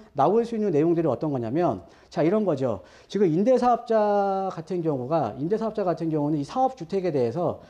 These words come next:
사업자 대출이 나오거든요. 사업자 대출. 이 사업자 대출은 여-, 여러분께서 일반적으로 알고 있는 주담대하고는 틀려요.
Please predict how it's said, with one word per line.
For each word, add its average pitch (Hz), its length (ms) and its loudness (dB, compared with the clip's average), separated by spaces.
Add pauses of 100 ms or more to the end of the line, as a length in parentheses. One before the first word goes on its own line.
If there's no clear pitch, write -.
(120)
사업자 285 480 0
대출이 185 280 -2
나오거든요. 107 540 -4 (1040)
사업자 202 400 -2
대출. 160 320 -6 (440)
이 160 60 -4
사업자 262 380 2
대출은 185 460 0 (200)
여-, 160 220 0
여러분께서 208 400 -2
일반적으로 185 600 0
알고 139 240 0
있는 175 300 -4 (220)
주담대하고는 208 1040 -2
틀려요. 143 420 -10